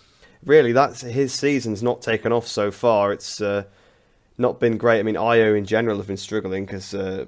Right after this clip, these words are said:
I guess Acosta's not quite done as well as people expected, but yeah, obviously, once again, Augusto Fernandez, bad start, then he had a crash, like you say, Jake Dixon. Uh, he actually had a good start, but he just ran wide at turn five, and it's one of those things where once he'd lost those few positions,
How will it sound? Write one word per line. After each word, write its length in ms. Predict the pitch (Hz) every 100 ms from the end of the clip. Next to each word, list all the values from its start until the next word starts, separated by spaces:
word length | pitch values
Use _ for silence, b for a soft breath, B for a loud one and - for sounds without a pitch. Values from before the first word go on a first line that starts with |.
| - -
I 60 |
guess 500 | 95 101 - - - _ -
Acosta's 540 | - 113 107 110 101
not 260 | 95 - -
quite 300 | 104 104 -
done 160 | 101
as 100 | 95
well 220 | 107 101
as 60 | 95
people 280 | - 104 95
expected, 640 | - - 110 - 95 -
but 260 | 101 95 _ _ _ _ _ _ _ _ _ -
yeah, 180 | 101 107
obviously, 260 | 101 107
once 280 | 107 117 -
again, 400 | 101 110 110 104 b b b -
Augusto 360 | 120 117 113
Fernandez, 300 | 98 110 107
bad 240 | - 110 110
start, 320 | - 113 107
then 120 | 107
he 60 | 104
had 160 | 107
a 40 | 101
crash, 500 | - 117 113 110 104
like 160 | 98
you 60 | 85
say, 180 | 107 98
Jake 340 | 117 107 -
Dixon. 520 | 123 - - 120 110 - b b b -
Uh, 100 | 123
he 260 | 90 170
actually 240 | 165 - 151
had 80 |
a 40 | 123
good 180 | 143 127
start, 500 | - 143 120 107 113
but 60 |
he 40 | 113
just 160 | 113
ran 160 | 117 110
wide 240 | 110 110
at 80 | 98
turn 260 | - 107 98
five, 380 | 110 107 101
and 80 | 98
it's 140 | 92 113
one 120 | 107
of 40 |
those 120 | 98
things 240 | - 101 98
where 160 | 98
once 140 | 107 -
he'd 160 | 104
lost 240 | 107 104 -
those 320 | 101 95 -
few 160 | 110 98
positions, 680 | 92 110 104 104 101 95